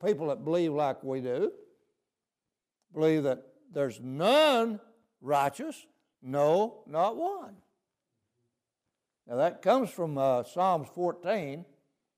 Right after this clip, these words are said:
And, uh, if you go read that real carefully, it, it just says that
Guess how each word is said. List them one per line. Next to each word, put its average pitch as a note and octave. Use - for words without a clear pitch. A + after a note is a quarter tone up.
And, D3+
uh, C3
if A#2+
you C3+
go D#3+
read E3+
that D3+
real C#3+
carefully, C#3+
it, B2
it B2
just C#3+
says C3+
that -